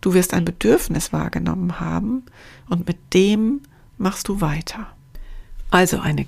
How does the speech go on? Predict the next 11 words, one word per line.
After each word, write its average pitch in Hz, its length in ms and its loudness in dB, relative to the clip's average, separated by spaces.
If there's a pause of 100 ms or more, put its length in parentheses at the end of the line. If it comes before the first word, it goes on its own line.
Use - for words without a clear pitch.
ganz 233 340 4
kleine, 160 600 4
einfache - 540 2
Übung, 254 640 0 (1200)
die 196 100 4
du 165 280 2 (500)
täglich - 720 -2 (580)
ausprobieren 247 640 2
kannst, 196 640 -2 (260)
um 180 320 2
dich 190 440 -4